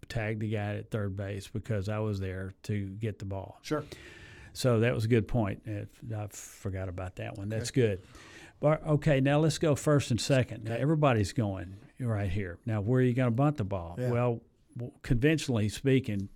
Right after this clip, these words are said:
Speaker 1: we're third base. I mean, you want the third baseman to cover the ball so you can get both runners over. You got a better chance of getting a double play on this one if the third baseman's in on that ball pretty quick. He
Speaker 2: Mm-hmm.
Speaker 1: can go to second, and then they can turn it,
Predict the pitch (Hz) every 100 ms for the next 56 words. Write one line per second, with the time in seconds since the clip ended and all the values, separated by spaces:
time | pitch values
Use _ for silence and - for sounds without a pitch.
0 | - - - - - - - 123 143 151
1 | 147 - _ - - - - 113 123 156
2 | 110 - - - 127 117 120 120 123 120
3 | - 135 117 139 143 - 104 127 107 92
4 | 95 107 127 120 110 117 101 113 117 -
5 | 139 151 98 104 92 - - - - -
6 | - - - - 120 123 143 147 170 165
7 | 160 170 175 160 127 135 117 135 135 117
8 | - 147 139 113 117 110 110 101 - 135
9 | 127 113 117 107 110 95 - 131 117 104
10 | 107 - 104 95 - 120 95 - 120 98
11 | - 143 123 120 127 107 123 127 113 143
12 | 131 139 - 120 107 113 120 120 113 -
13 | 127 123 117